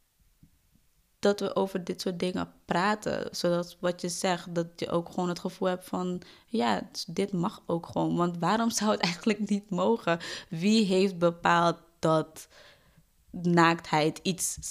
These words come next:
seksueels is? Als je kijkt naar schilderijen van vroeger en al die dingen, bijna heel veel mensen waren gewoon naakt geschilderd. <laughs> Dus i-, iedereen weet dat. Het is denk ik meer omdat hoe me-,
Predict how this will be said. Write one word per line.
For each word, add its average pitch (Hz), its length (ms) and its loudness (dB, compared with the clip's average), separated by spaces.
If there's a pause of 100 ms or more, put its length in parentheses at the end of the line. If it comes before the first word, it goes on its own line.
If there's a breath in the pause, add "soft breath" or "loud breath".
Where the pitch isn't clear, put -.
seksueels 175 640 4
is? 147 240 2
Als 165 200 2
je 170 100 -4
kijkt 175 220 2
naar 175 380 0
schilderijen 170 840 2
van 170 460 -2 (120)
vroeger 180 480 0
en 175 140 2
al 170 140 4
die 170 120 -4
dingen, 165 320 0
bijna 320 260 0
heel 440 180 0
veel 508 160 -4
mensen 508 240 -4
waren 480 320 2
gewoon 440 180 -4
naakt 480 220 -2
geschilderd. 453 540 2 (1600 loud breath)
<laughs> - 20 -2
Dus 349 360 2
i-, - 280 -4
iedereen 311 500 2
weet 240 360 4
dat. 214 460 0 (500)
Het 208 160 -2
is 262 140 4
denk 247 220 4
ik 233 140 2
meer 208 360 0
omdat 190 800 -2 (1500 loud breath)
hoe 208 440 6
me-, 202 200 8